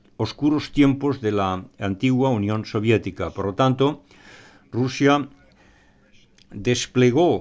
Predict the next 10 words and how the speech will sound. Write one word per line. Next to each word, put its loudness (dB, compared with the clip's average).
una 0
aten-, -2
una, 0
em, -4
agresión 0
injustificada 0
por -8
su -4
propia -2
iniciativa. -4